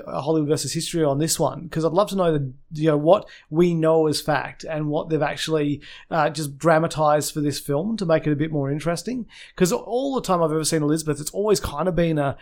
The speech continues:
you know, she is the Virgin Queen and, you know, she just, you know, kept to herself and, and that sort of thing. So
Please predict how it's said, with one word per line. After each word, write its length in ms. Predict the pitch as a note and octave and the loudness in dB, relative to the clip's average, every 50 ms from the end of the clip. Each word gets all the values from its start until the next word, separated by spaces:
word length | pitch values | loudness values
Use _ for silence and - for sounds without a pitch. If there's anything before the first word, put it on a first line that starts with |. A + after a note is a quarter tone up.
| - - _ | -14 -10 _
you 100 | - E3+ | 2 2
know, 120 | D#3+ D3 | 2 2
she 360 | C#3+ - - F3+ F3 E3+ D#3 D3+ | 0 0 0 2 2 2 2 2
is 200 | D3+ D3 C#3 B2 | 2 0 -2 -2
the 120 | C#3+ D3 | -2 -2
Virgin 440 | C3+ C3 D#3 D3+ D#3 D#3 C3+ C3+ C#3+ | 0 0 0 2 2 2 0 -2 -4
Queen 500 | C#3+ - - D3+ D3+ D3+ D3+ D3 C#3+ C#3 | -4 -2 -2 -2 -2 -2 -2 -2 -2 -2
and, 220 | C3+ C3+ C#3 C3+ C#3 | -4 -4 -4 -4 -4
you 80 | D3 | -4
know, 100 | C#3 C3 | -4 -4
she 200 | C#3 - - D#3 | -4 -4 -6 -4
just, 340 | C3+ D#3 D3+ C#3+ - - E3+ | -4 -4 -4 -4 -6 -4 -2
you 80 | D#3+ D#3 | -2 0
know, 100 | D3 C#3 C#3 E3 - - - _ _ _ - | 0 -2 -6 -12 -20 -20 -20 _ _ _ -4
kept 180 | - E3+ E3 - | -2 -2 0 0
to 100 | E3 D3+ | 0 0
herself 380 | D3+ C#3+ - D3+ D3 D#3 D#3 | 0 0 0 0 0 0 0
and, 140 | - C#3 C3+ | -2 -4 -4
and 140 | D3 - D#3 | -4 -2 -2
that 120 | E3 D3+ | -2 -2
sort 180 | - - G3 F#3 | -2 -2 -2 -2
of 40 | - | -2
thing. 160 | D3+ C#3 C#3 | -4 -4 -2
So 220 | C#3 - E3 E3 | 0 0 2 0